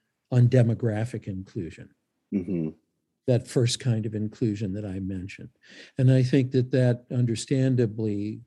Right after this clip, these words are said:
Speaker 1: won him a number of, you know, loyal readers, loyal followers,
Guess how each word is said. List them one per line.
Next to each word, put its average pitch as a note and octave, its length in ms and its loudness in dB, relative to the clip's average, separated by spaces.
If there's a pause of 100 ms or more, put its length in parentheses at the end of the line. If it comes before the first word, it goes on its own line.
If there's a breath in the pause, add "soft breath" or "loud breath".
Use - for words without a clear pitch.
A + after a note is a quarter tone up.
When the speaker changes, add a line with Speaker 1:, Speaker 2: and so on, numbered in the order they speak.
(340)
Speaker 1:
won B2 440 4
him A2 680 0
a A2+ 140 -2
number A#2+ 840 2
of, G#2 520 -6 (840)
you C3 300 2
know, A2 300 2 (460 soft breath)
loyal B2+ 640 6
readers, A2 720 2 (280)
loyal B2 380 6
followers, A2+ 960 0